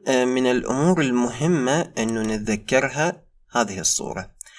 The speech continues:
إنه كل عضلة مغلفة بانفستنج فاشا، اللي هي عبارة عن ديب فاشا لكن تغلف العضلة، فسميناها انفستنج فاشا.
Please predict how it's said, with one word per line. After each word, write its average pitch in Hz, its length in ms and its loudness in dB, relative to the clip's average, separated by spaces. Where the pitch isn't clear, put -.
إنه 123 220 2
كل 175 220 2
عضلة 127 380 4
مغلفة 120 800 -2
بانفستنج 113 960 -2
فاشا، - 580 -2
اللي 107 180 -4
هي 117 40 0
عبارة 120 460 2
عن 107 160 -2
ديب 151 180 -2
فاشا - 360 -4
لكن 110 380 -4
تغلف 131 380 0
العضلة، 110 460 0
فسميناها 120 680 0
انفستنج 123 720 0
فاشا. - 400 2